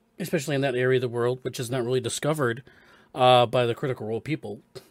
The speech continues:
But, uh, this book right here will definitely help with that, um, in that endeavor when I build the world out. Of course, it's gonna be quite a long time from now, if we're still together <laughs> then.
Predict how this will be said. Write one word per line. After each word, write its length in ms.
But, 320
uh, 160
this 200
book 200
right 160
here 300
will 100
definitely 380
help 180
with 120
that, 260
um, 320
in 80
that 120
endeavor 340
when 160
I 20
build 220
the 60
world 220
out. 200
Of 80
course, 160
it's 100
gonna 140
be 100
quite 300
a 20
long 160
time 220
from 160
now, 240
if 160
we're 120
still 180
together 320
<laughs> 140
then. 280